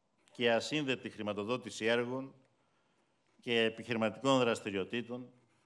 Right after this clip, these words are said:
είχε ως αποτέλεσμα τη σπατάλη πόρων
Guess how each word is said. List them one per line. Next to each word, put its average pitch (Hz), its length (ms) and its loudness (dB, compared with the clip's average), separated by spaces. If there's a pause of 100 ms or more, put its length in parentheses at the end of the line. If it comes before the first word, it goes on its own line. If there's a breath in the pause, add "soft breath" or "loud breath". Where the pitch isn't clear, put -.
(680)
είχε 131 200 -4
ως 117 100 -2
αποτέλεσμα 127 680 4
τη 123 100 -6
σπατάλη 131 580 6
πόρων 123 560 2